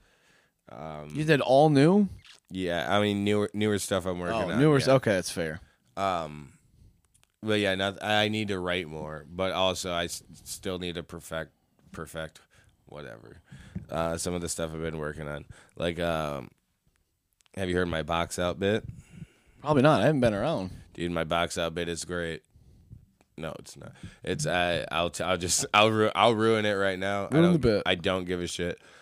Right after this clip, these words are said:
Speaker 1: Um, I think box out sounds a lot different when we're talking about women's basketball.
Speaker 2: Yes. Yep,
Speaker 1: Yep.
Speaker 2: I do.
Speaker 1: Well, you just made me ruin it, even though you knew it.
Speaker 2: <sighs> I remember it now. <laughs>
Speaker 1: Uh,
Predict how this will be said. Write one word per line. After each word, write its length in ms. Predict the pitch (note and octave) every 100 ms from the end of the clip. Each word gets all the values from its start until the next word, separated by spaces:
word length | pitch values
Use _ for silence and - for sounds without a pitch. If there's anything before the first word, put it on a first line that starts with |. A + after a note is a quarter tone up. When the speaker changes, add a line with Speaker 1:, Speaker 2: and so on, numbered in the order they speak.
| _ _
Speaker 1:
Um, 880 | F#2+ G2 F#2+ F#2 F2+ F2 E2 E2 - -
I 120 | G2
think 200 | G#2 G2+
box 320 | F#2 G2 F#2+ -
out 200 | F#2 F2
sounds 280 | F2+ F2+
a 40 | F2+
lot 200 | F2+ F2
different 400 | F2+ F2 F2 E2+
when 120 | F2
we're 100 | E2+
talking 280 | E2 E2 D#2+
about 240 | E2 D#2
women's 360 | D#2+ E2+ F2+ F#2+
basketball. 560 | F#2+ F#2+ C3+ A#2 G2 G2+
Speaker 2:
Yes. 280 | A2 - - -
Yep, 200 | C#3 E2
Speaker 1:
Yep. 140 | F2
Speaker 2:
I 200 | A2 G#2+
do. 500 | G#2 A#2 A#2+ A#2+ A#2+ G#2+ - - - -
Speaker 1:
Well, 300 | G#2 A#2+ F#2+
you 140 | A2
just 200 | G#2 G#2+
made 160 | A2+ A2
me 120 | G#2+
ruin 300 | G#2 G2+ F#2
it, 160 | E2+ -
even 240 | G2+ G2+
though 80 | G2
you 160 | F#2+ F2+
knew 160 | F#2 F2
it. 160 | D#2+ - -
Speaker 2:
<sighs> 160 | - -
I 400 | - - - E3+
remember 440 | G3+ G#3 A#3 A#3
it 100 | G#3+
now. 580 | F3+ F#3 A#3 G#3 A3+ B3
<laughs> 240 | F#3+ - G#3
Speaker 1:
Uh, 1700 | C#3+ A2+ A2+ A2+ A2+ A#2 A2+ A2 G#2+ G2+ G2 F#2+ F2+ E2 E2 D2+